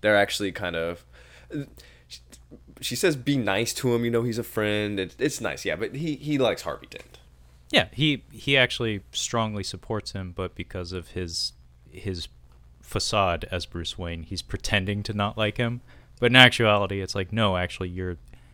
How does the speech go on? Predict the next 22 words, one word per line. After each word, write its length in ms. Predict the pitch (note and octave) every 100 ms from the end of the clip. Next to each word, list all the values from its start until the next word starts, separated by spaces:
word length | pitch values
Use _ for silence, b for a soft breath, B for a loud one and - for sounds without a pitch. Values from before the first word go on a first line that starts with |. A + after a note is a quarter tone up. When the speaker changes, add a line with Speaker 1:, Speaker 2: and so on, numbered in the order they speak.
| b b -
Speaker 2:
you're 340 | B2 G#2+ B2 B2
the 80 | A#2
person 380 | A#2+ G#2+ A2 G2
that 100 | F#2+
I 100 | F2+
can't 340 | - F2+ - -
be, 240 | D#2+ - -
so 160 | -
I'm 120 | E2+ E2+
gonna 160 | F2
support 400 | - F#2 F#2+ F2
you 100 | F2
all 120 | E2+ E2
the 80 |
way." 260 | E2+ F2 D#2+
But 200 | E2 F#2+ B B B
yeah, 140 | E3
typically, 680 | - E3+ E3 - C3 G#2 F#2 - -
Two-Face 480 | - A2 - G2+ -
and 100 | F#2+
Bruce 280 | G2 F#2 -
Wayne 340 | F2+ F2 F2